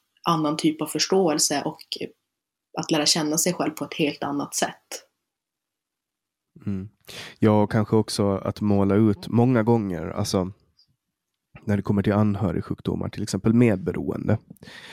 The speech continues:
Speaker 2: då är det ju väldigt vanligt att någon, någon är medberoende till, till exempel då en alkoholist eller någon annan form av missbrukare. Att de, eh,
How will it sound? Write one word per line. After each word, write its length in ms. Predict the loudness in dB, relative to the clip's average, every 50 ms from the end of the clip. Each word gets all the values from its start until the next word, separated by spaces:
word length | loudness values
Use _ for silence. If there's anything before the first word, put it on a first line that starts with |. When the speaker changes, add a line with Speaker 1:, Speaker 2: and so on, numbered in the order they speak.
| -20 -18 -18 -8 -4
Speaker 2:
då 140 | -2 2 4
är 60 | 4
det 60 | 6 6
ju 60 | 6
väldigt 320 | 6 6 4 4 2 0
vanligt 280 | 0 0 -2 -2 -2 -2
att 100 | 0 0
någon, 220 | 0 0 0 -2
någon 360 | -4 -4 -2 0 0 0 0
är 40 | 0
medberoende 640 | 0 0 0 0 0 -2 -2 -2 -2 -4 -4 -6 -4
till, 200 | -4 -4 -4 -4
till 140 | -4 -4
exempel 400 | -4 -4 -6 -6 -6 -4 -2 -2
då 100 | 0 0
en 120 | 0 0 0
alkoholist 640 | 0 0 0 2 2 4 4 4 2 0 -4 -10 -10
eller 180 | -8 -6 -4 -4
någon 200 | -4 -2 -2 0
annan 180 | 0 0 -2
form 160 | -2 -4 -4
av 80 | -2 -2
missbrukare. 600 | -2 -2 -2 0 0 0 0 0 -2 -4 -4 -6 -8 -12 -20 -20 -20 -20 -16 -14 -14 -14 -14 -16 _ -8
Att 140 | -4 -4 -4 -4
de, 440 | -2 0 2 2 4 2 2 0
eh, 1040 | -2 -4 -6 -12 -20 _ _ _ _ _ _ -12 -10 -8 -8 -8 -10 -14 -14 -14